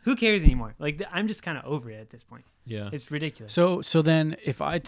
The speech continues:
Speaker 3: if I tell you that the club effectively, b-, because there, there's been so much investment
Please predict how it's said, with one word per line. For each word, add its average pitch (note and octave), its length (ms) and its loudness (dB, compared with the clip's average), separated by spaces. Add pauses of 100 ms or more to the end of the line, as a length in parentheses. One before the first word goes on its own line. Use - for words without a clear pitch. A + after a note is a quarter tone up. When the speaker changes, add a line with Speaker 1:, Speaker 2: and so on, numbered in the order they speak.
Speaker 3:
if D3+ 120 -6
I E3+ 120 0
tell D#3+ 240 -2
you D3 220 0
that B2+ 340 -4 (580)
the C#3 140 -6
club C#3 480 -4 (1400)
effectively, C3+ 800 -2
b-, C#3 160 -8
because D#3 360 -2
there, D#3+ 140 2
there's C#3+ 200 0
been D3 120 -4
so - 280 -2
much D#3 200 -4
investment A#2 540 -4